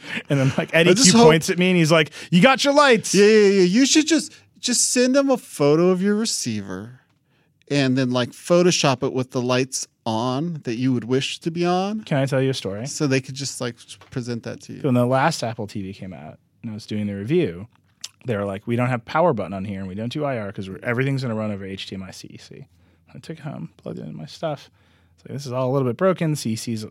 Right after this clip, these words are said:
Speaker 1: I've, you know, got this, like, Panasonic T V, Pioneer receiver, there's all kinds of stuff in the chain." I'm like, "It's not working quite right." And they're like, "What receiver do you have?" And I took a picture of it,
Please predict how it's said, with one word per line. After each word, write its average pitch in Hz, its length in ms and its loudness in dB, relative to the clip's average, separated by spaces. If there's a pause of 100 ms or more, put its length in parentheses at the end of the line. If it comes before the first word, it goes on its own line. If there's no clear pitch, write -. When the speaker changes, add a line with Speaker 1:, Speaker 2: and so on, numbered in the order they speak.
Speaker 1:
I've, 101 180 -12 (160)
you 110 100 -8
know, 101 120 -10
got - 240 -18
this, - 180 -20
like, - 120 -18 (260)
Panasonic 147 460 -4
T 139 140 -6
V, 143 380 -4 (420)
Pioneer 135 320 -6
receiver, 123 540 -10 (100)
there's 113 120 -12
all 127 140 -4
kinds 120 200 -6
of 120 40 -12
stuff 131 200 -10
in 127 60 -6
the 120 80 -2
chain." 120 400 -6 (480)
I'm - 60 -12
like, 123 180 -10
"It's - 160 -12
not 233 160 -4
working 123 320 -4
quite 101 240 -12
right." 104 240 -14 (100)
And 127 80 -14
they're 117 80 -8
like, 117 160 -10
"What - 120 -10
receiver 254 340 -8
do 120 80 -6
you 90 80 -8
have?" - 300 -16 (420)
And - 100 -16
I 90 60 -16
took 175 160 -10
a 226 80 -4
picture 170 300 -6
of 147 60 -6
it, 151 160 -10